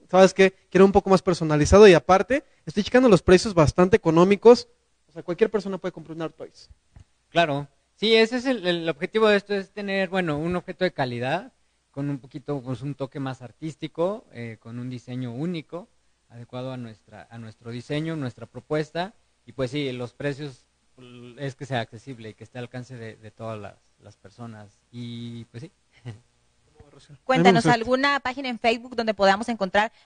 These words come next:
Speaker 3: más diseños, donde los puedan contactar?
Speaker 2: Sí, nos pueden encontrar como Condefe,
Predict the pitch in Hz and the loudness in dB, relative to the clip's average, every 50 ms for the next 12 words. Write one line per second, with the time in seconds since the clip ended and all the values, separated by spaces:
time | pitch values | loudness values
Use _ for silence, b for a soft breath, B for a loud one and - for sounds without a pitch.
0 | _ - 196 202 202 196 202 - - 214 220 226 226 226 214 208 202 190 180 - | _ -2 0 0 0 -2 -2 0 2 2 2 2 0 -2 -2 -2 0 0 -2 -2
1 | - - 196 190 190 190 196 - 180 170 - 165 - _ - 196 202 214 226 233 | 0 2 2 4 4 2 0 -2 -2 -2 -4 -6 -6 _ -2 -2 -2 0 -2 -6
2 | 233 _ _ _ _ _ _ _ _ _ _ - 202 226 247 262 262 226 - 240 | -12 _ _ _ _ _ _ _ _ _ _ -4 -4 -4 -2 -2 -4 -2 2 2
3 | 240 233 233 220 196 190 160 180 196 196 202 202 - 190 175 151 127 - 175 175 | 2 2 2 0 -2 -4 -2 2 2 2 2 2 0 -4 -4 -4 -4 -2 -4 -4
4 | 175 170 170 - 175 175 190 233 - | -4 -6 -4 -2 -2 -2 -2 -2 -8